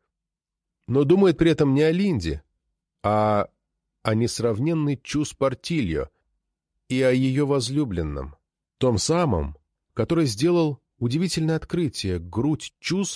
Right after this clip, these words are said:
полна волшебного молока. Что уж говорить о Линде. Если кожа у неё молочная, значит, молоком наполнено всё тело, не только грудь. Молоко — напиток богов, и он,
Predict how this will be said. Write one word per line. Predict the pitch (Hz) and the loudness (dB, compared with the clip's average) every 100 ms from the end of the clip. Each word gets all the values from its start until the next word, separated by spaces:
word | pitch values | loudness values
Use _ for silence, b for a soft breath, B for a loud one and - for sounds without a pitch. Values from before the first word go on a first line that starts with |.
| - | -2
полна | 117 110 107 156 | 0 0 0 0
волшебного | 160 151 131 - 131 127 120 117 | 0 -2 -2 -4 -4 -2 -2 0
молока. | 113 113 104 - 73 - _ _ _ _ _ _ _ _ _ _ | 0 0 -2 -4 -6 -8 _ _ _ _ _ _ _ _ _ _
Что | - 123 | -4 0
уж | 113 | 0
говорить | 110 123 123 120 | 2 2 4 2
о | |
Линде. | 90 110 120 82 _ _ _ _ _ _ _ _ _ _ _ _ _ _ _ _ | 0 0 -6 -12 _ _ _ _ _ _ _ _ _ _ _ _ _ _ _ _
Если | 98 - | -4 -2
кожа | 113 143 139 107 | -2 0 2 2
у | |
неё | 104 104 | 2 2
молочная, | 110 131 151 - - 87 | 2 2 0 -2 -4 -4
значит, | 87 107 107 - | -2 -2 -4 -4
молоком | 95 110 113 160 131 | 0 0 0 0 0
наполнено | 110 - 151 131 104 | 0 0 0 2 0
всё | 92 - 135 | -2 -2 -2
тело, | - 147 151 | 0 -2 0
не | 95 | 0
только | 85 131 139 | -2 -4 -4
грудь. | 123 90 78 - _ _ _ _ _ _ _ _ _ _ | -4 -4 -4 -8 _ _ _ _ _ _ _ _ _ _
Молоко — | 95 110 120 185 | 0 0 2 2
напиток | 180 - 170 143 | 0 0 -2 -2
богов, | 107 117 95 175 226 - | 0 -2 0 -2 -2 -2
и | 101 101 95 | -2 0 -2
он, | 123 196 185 | 0 -2 -2